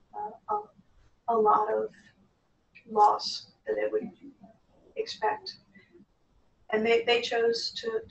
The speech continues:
to do removal and replacement, uh, rather than try and do a lot of treatment on these younger trees, knowing that they would have to, to retreat into the future.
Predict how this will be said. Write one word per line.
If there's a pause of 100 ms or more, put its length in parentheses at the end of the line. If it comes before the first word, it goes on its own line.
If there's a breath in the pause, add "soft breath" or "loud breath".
to
do
removal
and
replacement, (240)
uh, (460 soft breath)
rather
than
try
and
do
a
lot
of
treatment
on
these
younger
trees, (120)
knowing
that
they
would
have
to, (340)
to
retreat (180)
into
the
future.